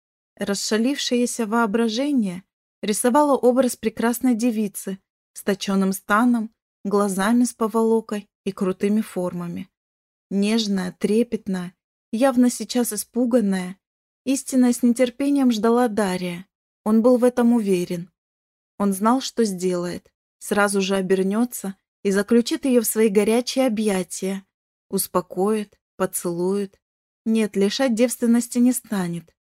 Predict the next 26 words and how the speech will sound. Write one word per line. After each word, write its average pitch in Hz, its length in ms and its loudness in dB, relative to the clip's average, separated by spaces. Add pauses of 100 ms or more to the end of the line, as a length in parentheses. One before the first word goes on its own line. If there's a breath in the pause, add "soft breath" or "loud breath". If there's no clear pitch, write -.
как 220 200 0
бы 247 140 4
ему 240 220 4
этого 240 280 0
не 226 160 4
хотелось. 175 760 -6 (440)
Так 247 240 -2
императоры 208 580 0
не 208 120 0
поступают. 185 880 -4 (360)
Вот 196 220 0
во 190 120 2
дворце, 196 720 -2 (360)
когда 196 280 2
они 214 200 2
оба 220 300 2
там 196 240 0
окажутся, 208 760 -4 (420)
Дарий 196 440 2
проявит 220 520 0
себя 202 300 0
с - 80 -10
наилучшей 226 600 2
стороны. 190 640 -6 (420)
И 196 120 -4
тогда... 180 720 -6